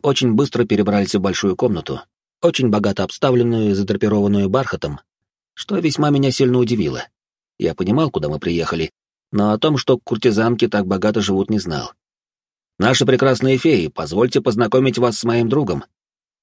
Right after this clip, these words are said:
Родриго, расстегнув верхние пуговицы на камзоле, довольно раскинулся на диване, где, обнимая свою девушку, показал на меня рукой.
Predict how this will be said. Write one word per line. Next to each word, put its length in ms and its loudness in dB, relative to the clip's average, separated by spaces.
Родриго, 400 -2
расстегнув 460 2
верхние 360 2
пуговицы 380 2
на 80 0
камзоле, 460 -2
довольно 380 2
раскинулся 480 0
на 60 2
диване, 440 -2
где, 240 2
обнимая 560 2
свою 280 2
девушку, 440 0
показал 420 0
на 60 2
меня 220 0
рукой. 420 -8